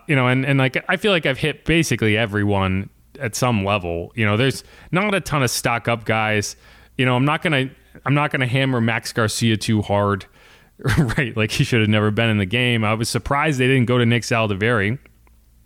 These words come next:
um, 'cause you drafted that guy, you went up and got him. Why are you not giving your rookie a chance? But, uh, Max Garcia, you know, he had to take over for the guy who took o-, because for the guy who got concussed, who took over for the guy who got concussed.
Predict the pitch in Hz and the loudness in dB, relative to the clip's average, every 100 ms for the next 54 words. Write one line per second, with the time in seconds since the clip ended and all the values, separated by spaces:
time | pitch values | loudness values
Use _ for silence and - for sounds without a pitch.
0 | _ - 123 107 104 98 - - - - | _ -8 -4 -2 -4 -6 -12 -20 -20 -20
1 | - - - 107 107 117 - 107 98 95 | -20 -4 -2 -2 0 -2 -2 -4 -4 -2
2 | 104 127 104 113 104 92 110 110 98 98 | -2 0 0 0 0 -2 0 0 0 0
3 | 104 101 95 101 98 87 98 92 90 95 | 0 -2 -2 -2 -2 -4 -6 -8 -8 -8
4 | 92 - 113 107 _ _ _ 139 123 110 | -10 -10 -10 -10 _ _ _ -4 -2 -2
5 | 90 - - _ _ _ _ _ _ _ | -6 -14 -20 _ _ _ _ _ _ _
6 | _ - - 123 - 113 123 - 123 113 | _ -12 -6 -4 -4 -4 -4 -2 0 0
7 | - 135 123 110 - - - - 147 139 | 0 0 2 0 -4 -20 -14 -4 -2 0
8 | 135 151 139 135 120 123 113 104 - - | -2 -2 0 0 2 2 2 -2 -10 -10
9 | - 143 127 131 123 120 131 - 147 139 | -2 0 2 0 0 2 0 0 -2 -2
10 | - 143 _ _ - 123 123 147 127 - | -4 -8 _ _ -8 -6 -2 -2 -2 -4
11 | 143 135 120 143 147 143 139 135 - 120 | -2 -2 -2 -2 -2 -2 0 -2 -2 -4
12 | - 135 - 127 - 147 135 127 117 123 | -2 -4 -2 -4 -2 0 0 0 0 0
13 | 110 127 127 123 117 120 - 110 113 113 | 0 0 0 0 0 -2 -2 -4 -2 -2
14 | 98 - | -2 -8